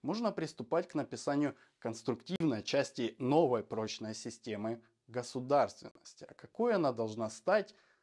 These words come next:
На этот вопрос должно ответить само общество в новом диалоге с властью, который стоит начать уже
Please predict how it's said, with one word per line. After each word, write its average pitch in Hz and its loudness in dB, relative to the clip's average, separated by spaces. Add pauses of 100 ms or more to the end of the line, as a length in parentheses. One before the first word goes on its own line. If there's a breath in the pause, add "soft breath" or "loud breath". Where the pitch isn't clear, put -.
(260 soft breath)
На 139 0
этот 220 2
вопрос 202 2
должно 127 2
ответить 123 -6
само 147 0
общество - -2 (340 loud breath)
в 113 -2
новом 127 4
диалоге 113 -2
с 117 -10
властью, 135 0
который 107 -10 (340 soft breath)
стоит 151 2
начать - -4 (320)
уже 107 -2